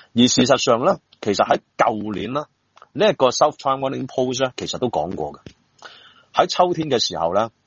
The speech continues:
係早喺秋天嘅時候呢，佢話根據國內喎，根據中國嘅官員嘅 source 喎，即係佢自己有一個權威性嘅呢啲咁樣嘅，呃，呢啲原料喎，佢嗰啲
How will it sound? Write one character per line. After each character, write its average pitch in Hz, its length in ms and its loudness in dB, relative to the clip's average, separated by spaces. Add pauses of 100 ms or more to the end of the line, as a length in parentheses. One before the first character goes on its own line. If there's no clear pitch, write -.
(220)
係 113 160 2
早 - 100 -2
喺 135 160 2
秋 139 300 0
天 135 180 -6
嘅 107 100 -2
時 - 200 -4
候 90 120 -6
呢， 110 100 2
佢 131 180 4
話 - 140 -12
根 226 380 0
據 139 180 2
國 135 240 4
內 120 100 0
喎， 110 400 4 (280)
根 202 200 0
據 147 120 0
中 190 280 0
國 131 160 2
嘅 127 120 0
官 156 260 2
員 95 140 -4
嘅 107 120 -4
source 135 360 4
喎， 87 280 0 (720)
即 233 80 4
係 - 60 4
佢 135 80 0 (100)
自 120 120 -2
己 143 160 2
有 131 200 4
一 - 40 -6
個 110 380 0
權 87 240 -8
威 143 220 2
性 110 260 -6
嘅 117 120 2
呢 110 80 0
啲 131 140 -2
咁 120 80 -6
樣 120 200 -8
嘅， 98 600 2
呃， 76 400 2
呢 110 100 -2
啲 131 100 0
原 82 240 -2
料 82 140 -8
喎， 92 320 2
佢 113 140 2
嗰 123 120 -4
啲 135 120 0